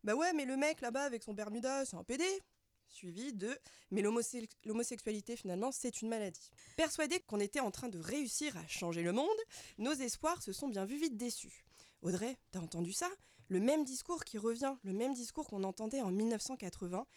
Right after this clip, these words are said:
avant qu'on retire l'homosexualité de la liste des maladies mentales, de la bouche de ces jeunes au regard pétillant, notre avenir.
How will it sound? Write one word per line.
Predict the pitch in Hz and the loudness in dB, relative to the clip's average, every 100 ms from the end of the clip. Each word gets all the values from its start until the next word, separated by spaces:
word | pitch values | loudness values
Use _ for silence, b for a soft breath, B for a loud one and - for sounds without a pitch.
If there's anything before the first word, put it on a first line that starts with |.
| B B | B B
avant | 185 220 285 | -2 0 0
qu'on | 185 | -2
retire | 175 226 - 226 262 208 | 0 0 0 -2 -2 0
l'homosexualité | 196 233 - 196 - 170 170 247 | 0 0 -4 -8 -6 -6 -4 -4
de | 214 | -2
la | 165 165 | 0 -2
liste | 233 202 | -4 -6
des | 160 | -4
maladies | 185 208 214 233 | -2 -2 -2 0
mentales, | 214 185 185 170 - b b b 196 | 0 0 -2 -4 -8 b b b -2
de | |
la | 202 226 | 2 2
bouche | 226 330 | 2 0
de | 220 202 | 0 -4
ces | 240 | -4
jeunes | 233 285 233 | 0 2 2
au | |
regard | 196 208 220 - | 0 -4 -6 -6
pétillant, | 285 262 269 277 254 | -6 -4 0 2 2
notre | 175 - 202 | 0 -4 -8
avenir. | 196 180 165 | -4 -6 -6